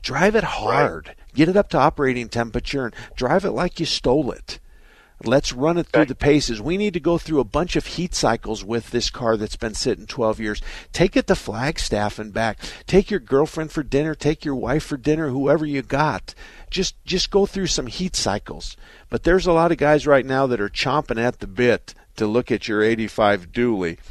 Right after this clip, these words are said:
Speaker 1: So I'm gonna offer you this at no charge to you. I want you to email me your name and your phone number. If any of you are interested in buying an <laughs> eighty-five Chevy one ton, <laughs> you're gonna have to go, you're gonna have to send an email to mark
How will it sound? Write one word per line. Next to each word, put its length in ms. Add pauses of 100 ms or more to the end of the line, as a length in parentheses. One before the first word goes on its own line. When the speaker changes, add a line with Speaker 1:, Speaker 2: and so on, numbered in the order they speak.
(160)
Speaker 1:
So 160
I'm 140
gonna 240
offer 300
you 240
this 640 (400)
at 180
no 220
charge 560
to 100
you. 300 (340)
I 120
want 260
you 60
to 220
email 400
me 180
your 180
name 260
and 100
your 120
phone 280
number. 360 (400)
If 200
any 260
of 140
you 180
are 180
interested 540
in 160
buying 380
an 140
<laughs> 120
eighty-five 720
Chevy 500
one 300
ton, 220 (720)
<laughs> 680
you're 340
gonna 200
have 260
to 80
go, 260
you're 200
gonna 140
have 80
to 100
send 180
an 120
email 240
to 80
mark 600